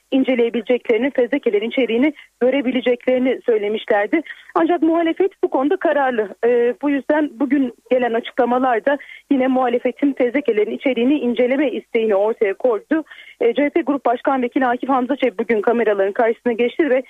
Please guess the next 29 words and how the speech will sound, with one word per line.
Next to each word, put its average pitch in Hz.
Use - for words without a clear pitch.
iktidar 285
partisine 226
bir 214
çağrıda 247
bulundu. 254
"Fezlekelerden 254
korkmayın." 202
dedi. 262
Muhalefet 302
fezlekelerin 302
tartışmaya 294
açılabilmesi 294
için 330
genel 311
görüşme 285
talebinde 208
de 202
bulunuyor. 247
Bununla 254
ilgili 233
başvurusunu 247
meclis 262
başkanlığına 254
geçtiğimiz 269
hafta 214
yapmıştı 240
Cumhuriyet 254
Halk 247
Partisi. 262